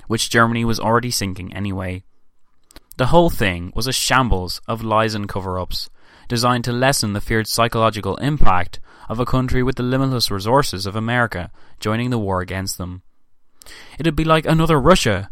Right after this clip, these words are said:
Bethmann Hollweg had earlier protested to the duo, "except this Russia is across an ocean we are not equipped to control."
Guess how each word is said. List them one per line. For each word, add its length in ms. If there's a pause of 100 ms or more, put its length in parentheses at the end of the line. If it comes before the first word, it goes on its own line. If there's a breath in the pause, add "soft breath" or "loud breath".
(140)
Bethmann 300
Hollweg 380
had 80
earlier 300
protested 560
to 80
the 100
duo, 480 (300 soft breath)
"except 320
this 180
Russia 400
is 120
across 320
an 100
ocean 460
we 100
are 80
not 200
equipped 260
to 80
control." 640